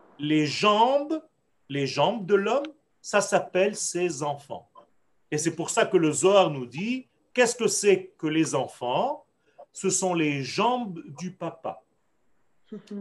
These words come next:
Speaker 1: En araméen, Ka'e de Abou. Autrement dit,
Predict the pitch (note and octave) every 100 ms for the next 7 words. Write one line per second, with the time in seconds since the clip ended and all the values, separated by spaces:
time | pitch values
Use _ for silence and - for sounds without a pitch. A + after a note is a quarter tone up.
0 | F#3+ - _ _ C#3+ D3 D#3+ D#3 C#3 B2+
1 | D3+ A#3+ A#3+ - E3 D3 C3+ C#3+ A#3 B3
2 | D#3 F3+ - C#3+ - B2+ - _ _ _
3 | _ A#2 - _ _ _ _ _ _ F#3
4 | F#3 F3 D3 B2+ - G3 B3+